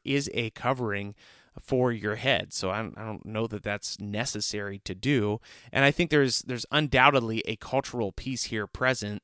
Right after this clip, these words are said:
um, where Paul is recommending to the Corinthian church uh, that, that there should be this covering in place. And I, I, again, I think it's, he says, like, there is a covering necessary, but hair is provided for a covering.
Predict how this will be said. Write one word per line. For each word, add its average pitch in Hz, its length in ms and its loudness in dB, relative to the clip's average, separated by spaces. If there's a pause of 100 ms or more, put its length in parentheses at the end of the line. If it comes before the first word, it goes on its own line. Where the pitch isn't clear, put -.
(500)
um, 101 320 0
where 107 240 0
Paul 120 360 2
is 107 280 -4
recommending 107 640 -2
to - 220 -4
the 107 100 0
Corinthian 139 600 4
church - 540 -2 (500)
uh, 107 280 2
that, 113 240 0 (180)
that 120 280 -6
there 120 160 -2
should 131 300 0
be 113 160 -2
this 110 260 0 (140)
covering 117 400 0
in 107 140 -4
place. 110 460 -6
And 104 100 -6
I, - 220 -12
I, 98 120 -12
again, 123 320 -4
I 101 80 -8
think 101 180 -8
it's, - 220 -12
he 107 180 -10
says, 107 440 -2
like, 104 360 -8 (560)
there 110 160 -6
is 123 200 -4
a 131 40 0
covering 120 380 -4
necessary, 143 400 -2
but 123 180 -4
hair 117 320 -2
is 95 180 -8
provided 107 480 -4
for 139 260 -2
a - 40 -4
covering. 98 480 -10